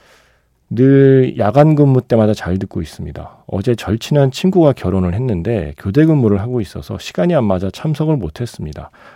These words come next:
많이 아쉬웠어요. 제 사연이 소개된다면 녹음해서 그 친구에게 보내주고 싶습니다."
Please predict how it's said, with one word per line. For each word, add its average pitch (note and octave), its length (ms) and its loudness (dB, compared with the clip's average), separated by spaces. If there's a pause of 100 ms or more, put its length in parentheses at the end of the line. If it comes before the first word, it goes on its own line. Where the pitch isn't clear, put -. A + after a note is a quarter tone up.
(200)
많이 G2+ 260 0
아쉬웠어요. F#2 880 -6
제 - 160 -4
사연이 B2+ 340 4
소개된다면 C3 800 0 (380)
녹음해서 C3+ 540 2
그 A#2+ 180 -6
친구에게 D3 680 2 (100)
보내주고 A2+ 420 0
싶습니다." E2+ 640 -12